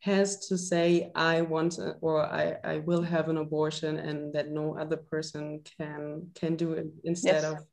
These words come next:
Speaker 2: Yes.
Speaker 1: instead of the
Speaker 2: Mm-hmm.
Speaker 1: pregnant person.
Speaker 2: Yes, yes, yes. Yes, I think it's, it's a very, very good thing. And I hope the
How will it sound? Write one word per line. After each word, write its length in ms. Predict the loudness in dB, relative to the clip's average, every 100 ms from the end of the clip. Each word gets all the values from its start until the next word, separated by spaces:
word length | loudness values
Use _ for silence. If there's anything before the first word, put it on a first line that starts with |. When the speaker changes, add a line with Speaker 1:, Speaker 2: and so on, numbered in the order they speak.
| _ -6
Speaker 2:
Yes. 360 | -4 -6 -10 -10
Speaker 1:
instead 440 | -4 -2 0 0
of 140 | 2
the 60 | 0
Speaker 2:
Mm-hmm. 100 | 0
Speaker 1:
pregnant 380 | -2 -2 -6 -8
person. 480 | -10 -10 -10 -12 -12 _ _ _ _ _ -8 -6 -8 -8 -2
Speaker 2:
Yes, 320 | 0 0 -4 -8
yes, 180 | -6 -10 _ _ -12
yes. 180 | -10 -10 _ _ _ -20 _ _ _ _ _ _
Yes, 220 | -2 -2 -4 -10 0
I 120 | 0
think 320 | 2 0 0
it's, 320 | -4 _ -16 -12
it's 240 | -12 -6
a 100 | -6
very, 400 | 0 4 4 4
very 320 | 2 4 4 4
good 200 | 2 -2
thing. 420 | -4 0 2 0 -4 -2
And 220 | 0 2 2
I 100 | 4
hope 420 | 10 10 10 4 -18 -20 -20 _ _ 4
the 680 | 8 12 12 12 12 8